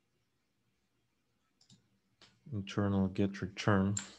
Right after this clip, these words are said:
We still haven't checked that the tokens are different. Token index is iterating on a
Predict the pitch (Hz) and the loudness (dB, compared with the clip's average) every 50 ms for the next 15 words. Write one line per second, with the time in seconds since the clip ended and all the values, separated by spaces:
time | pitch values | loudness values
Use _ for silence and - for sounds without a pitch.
0 | - - _ - _ - - _ _ _ _ _ _ _ _ - 123 117 - - | -20 -20 _ -20 _ -20 -20 _ _ _ _ _ _ _ _ 2 2 2 6 10
1 | 185 196 196 196 - - 127 127 117 107 - - - 131 123 104 95 98 92 95 | 12 12 12 12 10 8 8 8 6 6 2 6 8 8 8 10 10 8 8 10
2 | 101 98 101 117 104 - - 95 95 - - 85 92 117 113 - - 95 90 95 | 8 6 6 2 2 4 2 0 0 -2 -6 -4 -4 -6 -6 -8 -12 -12 -12 -12
3 | - - - _ _ _ _ _ _ _ _ _ _ _ _ _ _ _ _ _ | -14 -18 -20 _ _ _ _ _ _ _ _ _ _ _ _ _ _ _ _ _
4 | - - _ _ _ _ _ _ _ _ _ _ _ _ _ _ _ _ _ _ | -20 -20 _ _ _ _ _ _ _ _ _ _ _ _ _ _ _ _ _ _
5 | _ _ _ _ _ _ _ _ _ _ _ _ - _ - _ _ _ 101 101 | _ _ _ _ _ _ _ _ _ _ _ _ -20 _ -20 _ _ _ -14 -14
6 | - - - 92 92 92 90 90 87 92 95 - - - - - - - _ _ | -12 -12 -12 -10 -10 -10 -10 -10 -12 -12 -12 -10 -10 -10 -10 -10 -12 -16 _ _
7 | - 101 95 92 92 92 - - - 98 98 98 98 95 92 95 95 95 95 - | 0 0 2 2 0 -2 -4 -2 -2 -2 0 2 2 4 4 4 2 0 -4 -6
8 | 95 92 92 90 90 92 | -6 -6 -4 -4 -4 -6